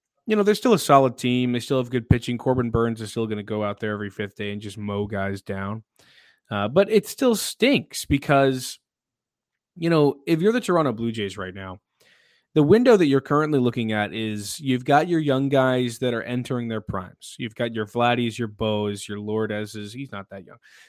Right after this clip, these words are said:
but your Cavins too. Everyone's getting really, really good.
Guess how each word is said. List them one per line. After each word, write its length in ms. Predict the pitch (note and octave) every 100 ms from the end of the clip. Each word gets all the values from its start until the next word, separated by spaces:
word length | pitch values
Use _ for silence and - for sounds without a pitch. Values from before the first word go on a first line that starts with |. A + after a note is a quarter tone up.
| _
but 280 | - A#2 - _
your 140 | - B2
Cavins 440 | - B2 A2+ G#2
too. 280 | - G#2 G2
Everyone's 580 | E2+ C#3 E3+ F3 E3+ C3+
getting 260 | C#3+ C3
really, 260 | B2 A#2+ A2+
really 220 | A2 G2+
good. 220 | G2 G2+